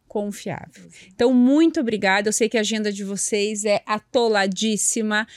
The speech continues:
e vocês arrumaram um tempinho na agenda, tanto Eros como a Letícia, para estar aqui conosco. Então, é um privilégio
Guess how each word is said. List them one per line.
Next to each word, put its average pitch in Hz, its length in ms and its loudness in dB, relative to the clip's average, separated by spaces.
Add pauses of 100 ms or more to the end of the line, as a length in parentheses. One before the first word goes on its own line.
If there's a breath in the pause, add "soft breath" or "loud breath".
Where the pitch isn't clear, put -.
(240 loud breath)
e 220 80 -2
vocês 214 540 0
arrumaram 226 580 0
um 285 40 2
tempinho 262 420 0
na 240 140 -2
agenda, 214 540 -2
tanto 240 400 -2
Eros 208 360 0
como 214 220 -6
a - 20 -4
Letícia, 208 560 -4
para 196 200 -2
estar 196 280 -4
aqui 190 180 -8
conosco. 190 560 -6 (300 soft breath)
Então, 202 160 -4
é - 20 -4
um 220 80 -4
privilégio 220 680 -4